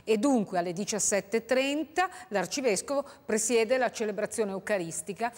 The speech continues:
che trasmetteremo integralmente in diretta su Telenova due dalle diciassette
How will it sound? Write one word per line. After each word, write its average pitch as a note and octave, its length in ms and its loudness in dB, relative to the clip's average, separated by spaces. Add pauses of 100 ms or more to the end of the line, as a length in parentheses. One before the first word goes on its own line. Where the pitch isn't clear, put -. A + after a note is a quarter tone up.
(140)
che - 160 2
trasmetteremo G3+ 840 0
integralmente F3+ 680 -2
in A3+ 80 -2
diretta C#4 520 2
su G3 320 -4
Telenova F3 520 0
due C#4 320 0
dalle D#3+ 240 -2
diciassette F3+ 680 -4